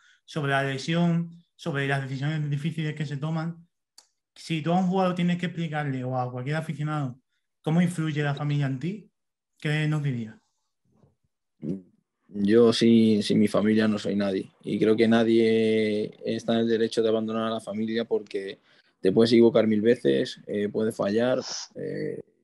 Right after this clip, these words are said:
Speaker 2: yo a mi madre, pues bueno, por la infancia que yo he tenido, eh, siempre he sido un poco cabra loca, pero mi madre siempre ha tratado de, de guiarme, mi padre igual. Eh,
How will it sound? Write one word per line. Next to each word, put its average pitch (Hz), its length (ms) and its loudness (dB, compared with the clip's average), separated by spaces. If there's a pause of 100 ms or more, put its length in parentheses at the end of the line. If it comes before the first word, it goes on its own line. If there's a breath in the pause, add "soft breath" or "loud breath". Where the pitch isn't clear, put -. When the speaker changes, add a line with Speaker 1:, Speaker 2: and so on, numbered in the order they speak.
Speaker 2:
yo 110 60 -6
a - 20 0
mi 113 100 2
madre, 117 440 2
pues 107 140 -6
bueno, 113 220 -6
por 107 100 -6
la 107 60 -6
infancia 113 300 -6
que 117 100 -4
yo 117 80 -4
he 113 40 -8
tenido, 120 460 -6 (640 soft breath)
eh, 110 640 2 (460)
siempre 120 360 2
he - 20 0
sido 131 120 4
un 123 60 0
poco 120 240 4
cabra 120 240 2
loca, 120 280 2
pero 117 160 -2
mi 113 100 -4
madre 120 260 0
siempre 113 360 -6
ha 110 60 -6
tratado 110 300 -4
de, 107 560 -4
de 104 140 -2
guiarme, 123 520 0
mi 110 100 -14
padre 107 260 -8
igual. 117 500 0 (220)
Eh, 50 400 -2